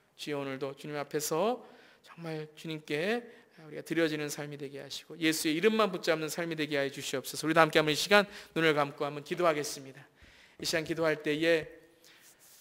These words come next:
하나님, 이 시간 우리가 정말 기쁨이, 주님의 이 흔적을 받는 기쁨이 아니라 우리가 항상 내가 무엇이 잘 되고 하는 기쁨만을 얻기를 원합니다.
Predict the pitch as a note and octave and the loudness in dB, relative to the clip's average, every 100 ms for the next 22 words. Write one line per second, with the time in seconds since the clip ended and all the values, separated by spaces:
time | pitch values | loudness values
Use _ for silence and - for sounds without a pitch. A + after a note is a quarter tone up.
0 | _ - - _ _ _ _ _ _ _ | _ -20 -20 _ _ _ _ _ _ _
1 | _ - F#3 F3+ F3+ D3+ B2+ - _ _ | _ -10 -6 -2 -2 -4 -10 -20 _ _
2 | _ _ _ _ - - _ - D3 E3+ | _ _ _ _ -14 -14 _ -10 -6 -4
3 | E3 D#3 D#3+ D#3 D#3+ D#3 D3+ E3+ D#3+ - | -4 -2 0 2 4 2 -2 -4 -4 -4
4 | F3+ - - C4+ A3 E3 E3 D#3+ C#3+ - | -8 -6 0 4 4 2 0 -6 -12 -20
5 | _ - - G#3 G#3+ A3 G3+ F#3+ - F#3+ | _ -10 -4 0 2 4 4 0 -6 -8
6 | F3+ C4+ C#4 C#4 B3+ A#3 F3+ F#3 F3+ - | -6 -4 4 8 10 8 6 2 -4 -6
7 | G3+ F3 D#3+ D3 D3 D#3 D3 D3+ F3 E3+ | -4 -2 -2 -6 -8 -10 -12 -10 -6 -4
8 | F3 G3+ G3 F3+ F3 F3+ E3+ - - - | -2 0 0 2 0 -2 -6 -16 -20 -20
9 | - - _ _ G3 A3+ C4 A3+ A#3+ A#3 | -20 -20 _ _ 2 6 6 6 6 6
10 | A#3 - G#3 G3+ A3 A3 A3 G#3 - - | 4 -2 2 6 6 6 2 0 -4 -6
11 | C4 A#3+ A3+ F#3+ D#3+ F#3+ E3 C#3 D3 C#3+ | 0 2 4 2 0 -4 -4 -4 -6 -10
12 | D3+ - | -16 -18